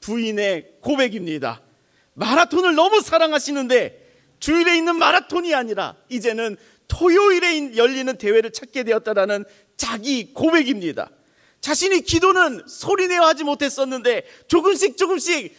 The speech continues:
소리내어 기도하게 되더라라는 자기 고백입니다. 영혼, 양육을 더 받고 싶다라고 하는 자기 변화에 대한 고백이랍니다.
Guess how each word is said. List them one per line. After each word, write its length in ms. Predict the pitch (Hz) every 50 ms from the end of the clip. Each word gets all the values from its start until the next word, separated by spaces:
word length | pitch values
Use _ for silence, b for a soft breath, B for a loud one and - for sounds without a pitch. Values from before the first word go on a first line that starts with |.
| _ -
소리내어 600 | - - - - 349 359 359 349 359 349 349 330
기도하게 480 | 240 - 285 277 311 311 294 240 302
되더라라는 1000 | 294 285 277 277 285 285 277 247 - - - _ - _ - 214 240 247 277 262
자기 280 | - 320 339 - 392
고백입니다. 760 | 349 339 339 302 285 269 208 226 208 196 190 175 131 123 92 - _ _ _ _ _ _ _ _ _ -
영혼, 440 | 202 247 277 302 294 320 330 285 240
양육을 640 | 214 226 269 302 320 339 330 277 320 349 339 - -
더 200 | - 320 381 392
받고 260 | 381 349 - - 349
싶다라고 1080 | - - - - 302 294 254 - - _ _ _ _ _ _ - 147 156 165 165 175
하는 300 | 170 165 175 190 208 247 b b b b b b -
자기 400 | - - - 208 214 - 247 240
변화에 520 | _ - 240 226 233 240 247 240 240 226
대한 380 | 196 208 185 165 151 113 90 - _ _ _ _ _ _
고백이랍니다. 960 | _ _ - 107 110 98 85 - - - 76 80 65 53 - - - - _